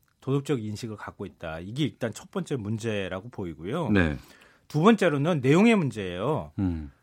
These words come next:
Speaker 1: 어, 외국에 나간다 그러면은 우리한테 적합한 외국 사례가 뭔지를 먼저 찾아야 되잖아요.
Speaker 2: 네.
Speaker 1: 그렇게 안 하고 가고 싶은 나라를 먼저 정합니다.
Speaker 2: 어.
Speaker 1: 정하고 난 다음에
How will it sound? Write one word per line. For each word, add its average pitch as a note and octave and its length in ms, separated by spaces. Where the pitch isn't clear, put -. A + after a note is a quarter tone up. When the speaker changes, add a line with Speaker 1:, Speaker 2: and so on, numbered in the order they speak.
Speaker 1:
어, G#2 320
외국에 E3+ 300
나간다 D#3 400
그러면은 A2 760
우리한테 G3 580
적합한 D3+ 560
외국 A2 260
사례가 F#3 320
뭔지를 G#2+ 380
먼저 E3+ 280
찾아야 D#3+ 360
되잖아요. G2 560
Speaker 2:
네. G2+ 120
Speaker 1:
그렇게 C3+ 220
안 G#2 140
하고 G2 260
가고 C3+ 240
싶은 E3+ 240
나라를 B2+ 280
먼저 G2 260
정합니다. F#2 720
Speaker 2:
어. F2 260
Speaker 1:
정하고 D3 280
난 G2+ 180
다음에 G2+ 440